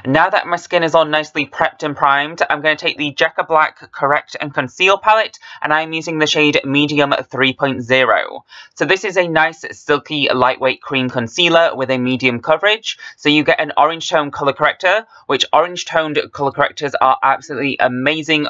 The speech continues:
for evening out blue tones in your skin. So I'm mainly concentrating this under my eyes to help even out kind of the discoloration under my eyes and dark circles,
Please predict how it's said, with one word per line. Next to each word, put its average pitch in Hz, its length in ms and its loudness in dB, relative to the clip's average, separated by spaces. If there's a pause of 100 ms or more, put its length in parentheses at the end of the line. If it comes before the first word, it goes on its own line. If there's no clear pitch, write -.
for 143 140 2
evening 139 360 -2
out 117 220 0
blue 123 260 -4
tones 123 320 -4
in 117 160 -4
your 110 140 2
skin. 180 420 -2 (240)
So - 200 0
I'm 151 360 -2
mainly 147 320 0
concentrating 143 560 -4
this 131 220 -2
under 123 200 -2
my 123 200 0
eyes 127 280 0
to 127 160 -6
help 123 300 0
even 120 240 -4
out 113 180 0
kind 113 180 -6
of 110 120 -8
the 110 320 -6
discoloration 123 760 0
under 117 200 -2
my 113 180 0
eyes 117 260 0
and 113 180 -8
dark 110 260 0
circles, 165 540 0